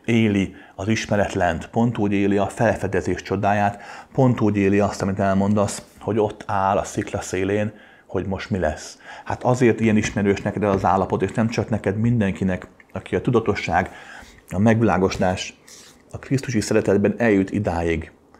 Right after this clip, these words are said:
Azért ilyen ismerős, mert minden dimenzióban, minden létformáddal ezt éled,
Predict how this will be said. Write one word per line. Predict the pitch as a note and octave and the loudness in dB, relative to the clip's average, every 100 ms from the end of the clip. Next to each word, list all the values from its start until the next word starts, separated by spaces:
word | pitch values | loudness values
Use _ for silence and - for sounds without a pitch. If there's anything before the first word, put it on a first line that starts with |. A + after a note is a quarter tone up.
| - - - | -20 -20 -4
Azért | B2 B2+ G#2 | 2 2 4
ilyen | G#2+ | 2
ismerős, | A2+ - A2+ A2+ | 2 2 0 0
mert | - A2+ | 2 2
minden | C#3 C#3+ A#2 G#2 | 4 4 4 4
dimenzióban, | G2 G#2 G2+ G2 G#2 G2 G#2 | 4 2 2 0 2 2 2
minden | G#2 B2 C3 A#2 G2 | 2 2 2 2 2
létformáddal | G2 F#2+ - G#2 G2+ F#2 F#2+ F2+ F2+ | 2 0 0 0 2 0 2 0 0
ezt | G2 - - | -2 -4 -4
éled, | F#2+ F#2+ F2+ G2 G#2+ | -2 2 2 2 -2